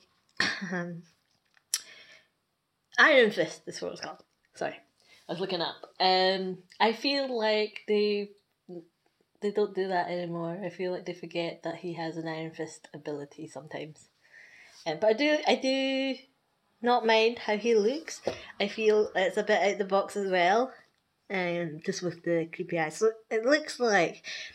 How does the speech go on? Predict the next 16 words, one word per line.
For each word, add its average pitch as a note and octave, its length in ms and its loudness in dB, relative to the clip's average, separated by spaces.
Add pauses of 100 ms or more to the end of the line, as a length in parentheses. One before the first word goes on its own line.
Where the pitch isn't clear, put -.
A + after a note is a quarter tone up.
(280)
to D4+ 100 4
me, F4+ 180 8
it F#4 80 6
looks E4 200 4
like B3 180 6
it's A3 140 4
the A3 60 4
bowler B3+ 420 8
guy, D3+ 580 2 (2250)
albeit F3+ 440 4
slightly F3+ 480 0
a E3 60 0
different E3 300 -6
shade B3 180 4
of E3+ 120 2
blue, D3 220 0